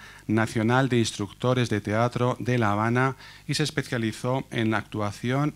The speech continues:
dirección y pedagogía. Y en dos mil se graduó en la Escuela Internacional del Gesto y la Imagen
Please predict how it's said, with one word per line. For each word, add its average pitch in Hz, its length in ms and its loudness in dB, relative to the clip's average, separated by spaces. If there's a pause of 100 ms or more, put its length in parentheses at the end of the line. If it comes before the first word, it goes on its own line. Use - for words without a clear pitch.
dirección 120 680 -2
y 135 120 -2
pedagogía. 131 720 0 (440)
Y 147 140 4
en 160 100 8
dos 139 160 4
mil 135 380 4
se 127 140 0
graduó 113 520 2
en 120 140 2
la 104 80 2
Escuela 127 300 2
Internacional 117 640 2
del 98 160 -2
Gesto 139 540 0
y 123 120 -2
la 104 100 0
Imagen 120 560 0